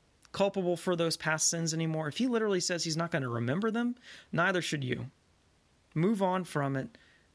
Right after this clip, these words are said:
Walk in freedom. But if you are presently sinning and you feel the Holy Spirit calling you to repentance, then you need to repent, or else God might give you over to that sin.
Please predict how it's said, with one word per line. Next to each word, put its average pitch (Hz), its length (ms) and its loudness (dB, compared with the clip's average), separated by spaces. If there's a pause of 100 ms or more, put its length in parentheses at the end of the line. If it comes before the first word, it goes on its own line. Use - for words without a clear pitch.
(180)
Walk 160 360 0
in 196 120 0
freedom. 120 580 -2 (600)
But 139 120 0
if 147 120 -2
you 202 100 2
are 180 60 0
presently 180 680 0
sinning 165 400 0
and 139 100 0
you 135 80 0
feel 185 360 0
the 175 80 2
Holy 165 260 0
Spirit 156 540 0 (640)
calling 165 340 0
you 156 100 0
to 156 120 0
repentance, 139 600 0
then 127 400 -2
you 143 160 0
need 147 180 0
to 147 140 0
repent, 127 600 -2
or 131 220 0
else 123 360 0 (500)
God 151 240 4
might 151 220 0
give 147 140 0
you 135 140 2
over 131 160 0
to 147 140 -6
that - 180 -2
sin. 131 340 -2